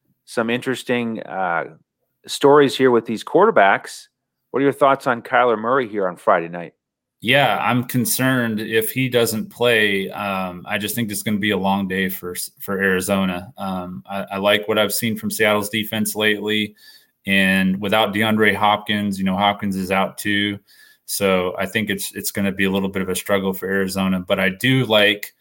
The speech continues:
Speaker 2: James Conner. He's seventy-two hundred on FanDuel. He's sixty-one hundred on DraftKings. Um, with Chase Edmonds on I R, obviously he's their guy when it comes to the running game.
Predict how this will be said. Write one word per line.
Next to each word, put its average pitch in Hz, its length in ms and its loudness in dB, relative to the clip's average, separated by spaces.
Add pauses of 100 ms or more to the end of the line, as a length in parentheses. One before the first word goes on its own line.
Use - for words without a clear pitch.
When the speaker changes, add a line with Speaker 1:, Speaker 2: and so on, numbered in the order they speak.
(260)
Speaker 2:
James 101 360 2
Conner. 92 360 -2
He's 92 160 -4
seventy-two 113 420 0
hundred 113 260 2
on 107 180 2
FanDuel. 101 540 -2
He's 95 180 -6
sixty-one 107 440 -4
hundred 101 260 0
on 95 180 2
DraftKings. 95 840 -2 (500)
Um, 90 480 -2
with 98 240 -4
Chase 113 260 2
Edmonds 104 340 2
on 101 140 2
I 98 200 4
R, 98 260 4
obviously 95 520 -2
he's 95 240 -4
their 95 160 -4
guy 95 540 0
when 98 160 -6
it 95 80 -6
comes 101 220 -6
to 98 80 -6
the 92 60 -4
running 95 280 2
game. 92 300 -2